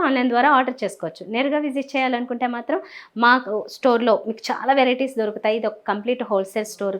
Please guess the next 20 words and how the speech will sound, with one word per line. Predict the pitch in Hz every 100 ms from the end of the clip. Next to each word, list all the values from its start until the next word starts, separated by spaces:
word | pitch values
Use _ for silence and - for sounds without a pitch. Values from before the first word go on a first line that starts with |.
| 185
కాబట్టి | 185 190 214
ఇక్కడ | 208 202 202 196 - - -
బ్రైడల్ | 208 214 254 254
కలెక్షన్, | 269 226 233 233 220 208
అలాగే | 190 185 196 196
పార్టీ | 190 240
వేర్ | 226 233
శారీస్, | 214 196 185 185
డిజైనర్ | 175 196 226 240 233
వేర్ | 226
శారీస్, | 196 180 180 - 175 - - 196
లెహెంగాస్, | 226 233 226 214 214 196 -
కుర్తీస్, | 208 - 240 240 208 196
డ్రెస్సెస్, | 202 202 220 214 202 196 - - - 202 202
నైటీస్, | 220 254 208 226 208 -
ఇలా | 254 254
అన్ని | 285 339 381
వెరైటీస్ | 359 320 311 269
దొరుకుతాయండి. | 254 220 233 214 214 262 233
తప్పకుండా | - 311 330